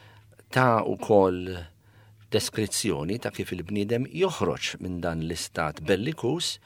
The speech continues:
u jifforma s-soċjetà ċivili. Is-soċjetà ċivili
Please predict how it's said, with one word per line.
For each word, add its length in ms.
u 160
jifforma 580
s-soċjetà 560
ċivili. 560
Is-soċjetà 560
ċivili 500